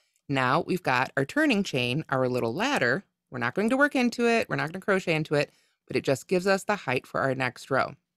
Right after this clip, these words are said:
But the problem is, like I say, I'm not left-handed, so I can't go back this way. We need to turn our work. So when it's time to turn your work, you're going to want to turn it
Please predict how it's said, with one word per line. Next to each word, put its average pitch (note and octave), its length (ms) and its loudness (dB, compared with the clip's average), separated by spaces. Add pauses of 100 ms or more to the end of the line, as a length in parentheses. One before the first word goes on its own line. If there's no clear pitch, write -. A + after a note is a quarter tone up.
(720)
But F3 80 -6
the F3 60 -16
problem A#3+ 300 2
is, F3+ 220 0
like E3+ 160 -2
I E3+ 80 0
say, D#3 280 0 (640)
I'm C4+ 220 4
not D#3+ 260 2
left-handed, E3+ 560 0
so - 80 -4
I F3+ 100 2
can't G3 200 -4
go E3 160 2
back D#3 220 -2
this A3+ 200 0
way. B3+ 220 2
We F#3 120 -2
need G3 180 -2
to A3+ 60 -2
turn E3 460 -2
our C3+ 300 0
work. C#3 340 -2 (480)
So G3+ 240 4
when G3+ 220 -2
it's G3 160 -6
time E4 240 0
to E4+ 60 -2
turn C4+ 220 -2
your A3+ 140 2
work, D3+ 320 0 (380)
you're D#3+ 120 0
going A3+ 260 2
to C4+ 60 2
want G#3 200 2
to G#3+ 80 -4
turn D#3 260 0
it C#3+ 180 -2